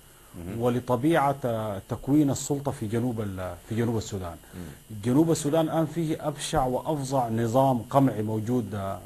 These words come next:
Speaker 2: في المنطقة. آه، حكومة جنوب السودان تمارس القهر والإرهاب والتقتيل في، في مواطني الجنوب.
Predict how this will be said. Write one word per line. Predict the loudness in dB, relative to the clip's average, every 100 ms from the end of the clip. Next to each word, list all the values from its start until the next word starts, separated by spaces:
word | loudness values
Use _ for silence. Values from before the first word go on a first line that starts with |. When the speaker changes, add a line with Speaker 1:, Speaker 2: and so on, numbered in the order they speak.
| -4
Speaker 2:
في |
المنطقة. | 2 2 2 -2 -2 -4 -8 -20 -20 -20 -8
آه، | -4 -4
حكومة | -2 0 4 4
جنوب | 4 2 2
السودان | 0 0 0 0
تمارس | 0 2 0 -2
القهر | -6 -2 -4 -2
والإرهاب | -2 -2 -4 -4 2 4 4 0
والتقتيل | -6 -8 -6 -2 -2 -2
في، | -4 -6
في | -6 -4
مواطني | -4 -2 -4
الجنوب. | -2 -2 0 -2